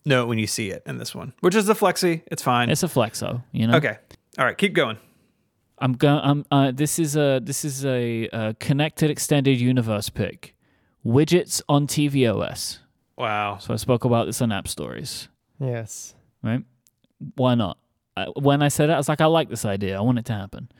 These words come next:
Speaker 3: Why not?
Speaker 2: Pick three. More apps can use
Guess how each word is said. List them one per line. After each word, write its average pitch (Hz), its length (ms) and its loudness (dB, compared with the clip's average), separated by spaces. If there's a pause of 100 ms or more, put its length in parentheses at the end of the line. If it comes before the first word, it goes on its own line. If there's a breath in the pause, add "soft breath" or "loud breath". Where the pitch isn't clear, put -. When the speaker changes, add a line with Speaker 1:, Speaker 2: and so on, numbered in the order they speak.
(120 soft breath)
Speaker 3:
Why 131 180 -2
not? 113 180 -8 (560 soft breath)
Speaker 2:
Pick 196 160 4
three. 151 580 -2 (460)
More 165 460 4
apps - 380 -2
can 139 240 2
use 147 420 2